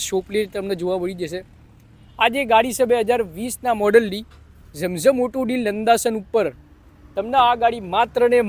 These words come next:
માત્ર ત્રણ લાખ અને સાઠ હજારના અંદર જોવા મળી જશે. અંદરથી ઇન્ટિરિયર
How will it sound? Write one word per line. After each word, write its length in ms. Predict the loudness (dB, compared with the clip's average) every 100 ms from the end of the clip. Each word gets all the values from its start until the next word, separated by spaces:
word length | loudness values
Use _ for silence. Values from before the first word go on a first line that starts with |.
| 6
માત્ર 360 | 4 2 -8 -8 -18 -20 -20 -20 -20 -20 -20 -20 -20 -20 -20 -8
ત્રણ 280 | 0 0 6
લાખ 160 | 6 6
અને 120 | 2 -2
સાઠ 300 | 2 2 2 2
હજારના 320 | 4 4 2
અંદર 160 | 0 -2 -4
જોવા 180 | -2 0
મળી 220 | 0 -2
જશે. 140 | 0 2 4
અંદરથી 360 | 4 2 0
ઇન્ટિરિયર 320 | -4 -2 -2